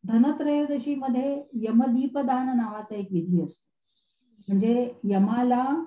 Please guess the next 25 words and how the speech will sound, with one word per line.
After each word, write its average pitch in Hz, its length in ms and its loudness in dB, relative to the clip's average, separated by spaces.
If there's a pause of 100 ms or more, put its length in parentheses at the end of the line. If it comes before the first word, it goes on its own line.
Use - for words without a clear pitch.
(800)
अप-, 185 380 -6
अकाल 247 340 2
मृत्यू 247 420 4
येऊ 226 300 4
नये 196 400 4 (480)
म्हणून 254 300 4 (960)
यमाला 240 540 0 (120)
दिव्याचं 214 460 -4
दान 190 280 -2
करायचं, 233 320 -10 (600)
म्हणजे 202 200 -2
यमासाठी 220 600 2
म्हणून 240 300 6
दिव्याची 214 400 -2
पूजा 214 360 -2
करायची 190 380 0
आणि 220 180 -4
तो, 254 380 -4 (420)
अ, 196 280 2
चवाठ्यावरती 202 760 -2
नेऊन 214 380 0 (800)
किंवा 214 200 -6
तिठ्यावरती 208 520 -4
नेऊन 202 300 2
ठेवायचा, 233 460 -2